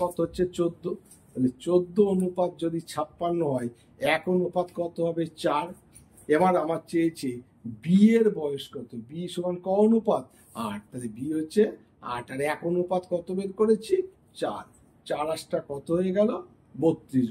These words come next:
বছর। কোন অপশনে আছে? বি অপশনে আছে। নেক্সট কি বলছে? দুটি সংখ্যার অনুপাত ten is to eight, তাদের পার্থক্য। তাহলে অনুপাত ten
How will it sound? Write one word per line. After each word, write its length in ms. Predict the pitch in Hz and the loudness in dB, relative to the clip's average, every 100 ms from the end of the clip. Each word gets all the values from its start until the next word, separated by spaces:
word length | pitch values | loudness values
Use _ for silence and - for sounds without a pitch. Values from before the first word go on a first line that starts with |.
| 101 | -4
বছর। 260 | - - _ _ _ _ _ - | -16 -20 _ _ _ _ _ 0
কোন 160 | 180 208 208 | 4 4 4
অপশনে 360 | - 220 220 220 | 0 2 4 2
আছে? 220 | 220 254 254 - - _ - 117 | 0 0 -2 -2 -16 _ -18 -6
বি 120 | 156 190 175 | 4 6 6
অপশনে 440 | - - 143 117 110 98 | 4 -10 -8 -6 -6 -10
আছে। 180 | - - _ _ _ _ _ _ _ _ 135 165 | -20 -20 _ _ _ _ _ _ _ _ 0 6
নেক্সট 260 | 233 240 - | 6 4 0
কি 80 | 240 226 | 6 8
বলছে? 300 | 226 - 226 - _ _ _ _ _ _ _ _ _ 123 | 6 2 -6 -8 _ _ _ _ _ _ _ _ _ 0
দুটি 320 | 208 233 285 294 - | 2 4 2 0 2
সংখ্যার 440 | 208 208 208 226 202 | 4 4 4 2 4
অনুপাত 420 | 185 185 180 127 - _ _ _ _ 190 | 4 4 2 0 -2 _ _ _ _ 2
ten 160 | 190 185 | 4 4
is 60 | 180 | 2
to 60 | 143 | -4
eight, 100 | 123 - | -6 -4
তাদের 220 | 160 214 214 - | 2 4 4 -2
পার্থক্য। 640 | 190 190 - - 196 - - - _ _ _ _ _ | -6 -6 -8 -4 -4 -4 -16 -20 _ _ _ _ _
তাহলে 180 | - 170 170 | -4 0 2
অনুপাত 480 | 180 190 - 220 226 - | 2 0 2 0 0 -2
ten 180 | 196 196 | 0 2